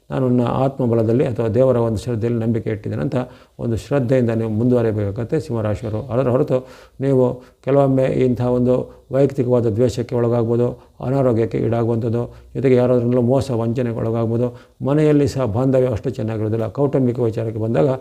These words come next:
ಅಲ್ಲಿ ಮನೆಯಲ್ಲಿ ತಂದೆ ತಾಯಿನೋ ಹಿರಿಯರೆಲ್ಲೋ ನಿಮಗೆ ಭೇದ ಭಾವಗಳು ಬರೋದು, ಅಥವಾ ಹಿರಿಯರ ಜೊತೆಗೆ ಜಗಳಗಳು, ಕಲಹಗಳು ಬರೋದು, ಅತ್ತೆ ಮಾವ ಅಥವಾ ಇನ್ನಿತರ ಹಿರಿಯ ವ್ಯಕ್ತಿಗಳಲ್ಲಿ ಅಲ್ಲಿ ಮಾತಿನ ಚಕಮಕಿ, ಒಂದು ಉದ್ಯೋಗದಲ್ಲಿರೋರಿಗೆ ಉದ್ಯೋಗದಲ್ಲಿ ಕಿರಿಕಿರಿ ಜಾಸ್ತಿ ಆಗುತ್ತೆ, ಮೇಲಾಧಿಕಾರಿಗಳಿಂದ ಒತ್ತಡ ಜಾಸ್ತಿ ಆಗುತ್ತೆ,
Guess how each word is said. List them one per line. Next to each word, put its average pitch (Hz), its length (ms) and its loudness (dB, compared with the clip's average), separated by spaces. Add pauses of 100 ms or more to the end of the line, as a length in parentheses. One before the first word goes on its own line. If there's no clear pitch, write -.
(300)
ಅಲ್ಲಿ 131 160 -2
ಮನೆಯಲ್ಲಿ 127 720 0
ತಂದೆ 127 280 2
ತಾಯಿನೋ 117 440 0
ಹಿರಿಯರೆಲ್ಲೋ 120 460 4
ನಿಮಗೆ 117 200 0
ಭೇದ 117 240 2
ಭಾವಗಳು 117 340 0
ಬರೋದು, 113 360 -2
ಅಥವಾ - 460 -6
ಹಿರಿಯರ 135 300 6
ಜೊತೆಗೆ 117 320 0
ಜಗಳಗಳು, 117 460 2
ಕಲಹಗಳು 113 300 -6
ಬರೋದು, 113 240 -2
ಅತ್ತೆ 120 460 -2
ಮಾವ 117 260 0
ಅಥವಾ 117 260 0
ಇನ್ನಿತರ 127 320 2
ಹಿರಿಯ 117 260 2
ವ್ಯಕ್ತಿಗಳಲ್ಲಿ 123 480 -2 (320)
ಅಲ್ಲಿ 131 160 0
ಮಾತಿನ 123 320 0
ಚಕಮಕಿ, 113 340 -4
ಒಂದು 113 500 -8
ಉದ್ಯೋಗದಲ್ಲಿರೋರಿಗೆ 131 720 4
ಉದ್ಯೋಗದಲ್ಲಿ 123 540 2
ಕಿರಿಕಿರಿ 123 400 -2
ಜಾಸ್ತಿ 110 280 -6
ಆಗುತ್ತೆ, 113 640 -8
ಮೇಲಾಧಿಕಾರಿಗಳಿಂದ 123 720 2
ಒತ್ತಡ 113 340 -2
ಜಾಸ್ತಿ 113 300 -4
ಆಗುತ್ತೆ, 113 560 -6